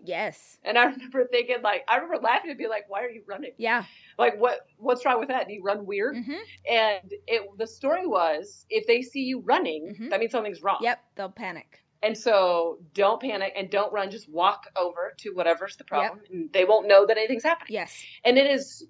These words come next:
Speaker 2: really crazy. I was in a conversation with a, another good friend. Husband is a firefighter, firefighters don't run
Speaker 1: Mm-hmm.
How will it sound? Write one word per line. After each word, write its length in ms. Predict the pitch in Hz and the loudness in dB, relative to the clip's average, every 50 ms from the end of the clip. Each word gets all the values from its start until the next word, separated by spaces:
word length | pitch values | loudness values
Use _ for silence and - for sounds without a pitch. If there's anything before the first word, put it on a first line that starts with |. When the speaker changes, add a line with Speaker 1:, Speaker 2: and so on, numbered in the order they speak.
| 202 185 180 180 | -20 -16 -6 -2
Speaker 2:
really 260 | 254 330 349 349 302 | -2 -2 -2 -2 -6
crazy. 720 | - 339 330 339 330 277 214 208 170 165 170 202 220 - _ _ _ _ _ | -4 -4 -4 -2 -2 -4 -4 -4 -6 -6 -6 -8 -10 -14 _ _ _ _ _
I 60 | - 226 | 4 4
was 100 | 254 262 | 4 4
in 80 | 294 | 2
a 60 | 277 | -4
conversation 500 | 277 277 277 254 262 262 254 247 247 240 | -4 -4 -6 -4 -4 -4 -4 -4 -4 -4
with 200 | 226 226 220 220 | -4 -4 -4 -4
a, 180 | 208 180 - - | -6 -6 -4 -4
another 460 | 196 202 202 208 208 220 220 202 - 208 190 175 | -4 0 0 0 0 0 -2 -6 -8 -14 -10 -6
good 200 | 220 208 202 - | -6 -6 -6 -4
friend. 240 | 202 185 180 175 - _ _ _ - | -4 -4 -4 -6 -8 _ _ _ -18
Husband 360 | 208 190 214 208 202 220 220 | -10 -8 -8 -6 -4 -6 -6
is 120 | 214 196 190 | -6 -6 -6
a 60 | 196 | -4
firefighter, 560 | - 202 208 220 214 190 170 160 165 175 175 - _ _ _ _ _ _ _ _ _ _ - | 0 0 0 0 0 -2 -2 -2 -2 -6 -8 -10 _ _ _ _ _ _ _ _ _ _ 4
firefighters 560 | 269 294 349 381 - 392 381 370 349 294 247 | 6 6 6 4 2 0 -2 -2 -4 -6 -4
don't 280 | 202 269 277 262 190 196 | -2 0 0 0 -2 -2
run 320 | 202 240 262 220 247 240 | -2 -2 0 0 -2 -4
Speaker 1:
Mm-hmm. 260 | - - 226 220 240 | -6 -10 -10 -10 -10